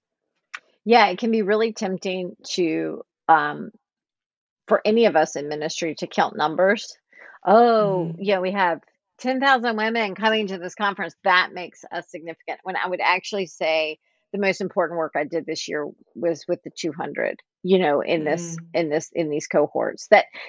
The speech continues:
Speaker 1: no one even knows about. I mean, you know, it's a, it's a quiet
Speaker 2: <laughs>
Speaker 1: thing we're doing on the
Speaker 2: Right.
Speaker 1: side, but, um,
Speaker 2: Uh-huh.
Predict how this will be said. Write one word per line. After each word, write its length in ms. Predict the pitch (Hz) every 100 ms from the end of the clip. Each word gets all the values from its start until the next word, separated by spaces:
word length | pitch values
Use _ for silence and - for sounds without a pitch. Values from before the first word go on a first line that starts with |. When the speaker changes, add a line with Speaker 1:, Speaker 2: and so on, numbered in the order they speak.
| -
Speaker 1:
no 200 | 233 339
one 100 | 285
even 200 | 180 156
knows 240 | 175 185
about. 360 | 170 113 - - -
I 80 | 214
mean, 180 | 190 165 190
you 120 | 196
know, 40 |
it's 120 | 170 202
a, 60 | 180
it's 100 | 175
a 60 | 180
quiet 540 | - 208 196 196 -
Speaker 2:
<laughs> 0 |
Speaker 1:
thing 200 | 202 190
we're 140 | 185 180
doing 260 | 190 190
on 120 | 185 175
the 60 |
Speaker 2:
Right. 100 | 202
Speaker 1:
side, 500 | 202 180 185 185 190 180 _ - _
but, 200 | 185 185 -
um, 260 | 185 170
Speaker 2:
Uh-huh. 80 | 170